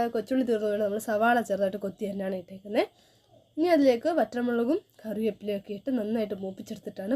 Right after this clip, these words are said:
ബാക്കി പൊടികളൊക്കെ നമ്മൾ ആഡ് ചെയ്തിരുന്നത്. ഞാൻ നേരത്തെ പറഞ്ഞു വന്നില്ലേ, നമ്മളിങ്ങനെ വൈ-, നമ്മ-, അമ്മ, നമ്മുടെ അമ്മമാരോ, അത് ഹ-, വൈഫോ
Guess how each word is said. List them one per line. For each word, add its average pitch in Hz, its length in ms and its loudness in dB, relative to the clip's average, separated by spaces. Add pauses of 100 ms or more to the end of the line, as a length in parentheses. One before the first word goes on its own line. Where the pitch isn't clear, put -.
ബാക്കി 247 220 -2
പൊടികളൊക്കെ 202 560 0 (500)
നമ്മൾ 220 220 4 (480)
ആഡ് 240 140 4
ചെയ്തിരുന്നത്. 190 480 2 (880)
ഞാൻ 277 160 8
നേരത്തെ 233 380 4
പറഞ്ഞു 220 300 0
വന്നില്ലേ, 190 280 -4 (420)
നമ്മളിങ്ങനെ 302 500 6 (1120)
വൈ-, 214 580 4
നമ്മ-, 208 220 0
അമ്മ, 226 200 4
നമ്മുടെ 220 240 4
അമ്മമാരോ, 202 520 4 (640)
അത് 190 200 -4 (200)
ഹ-, 214 220 2
വൈഫോ 220 500 6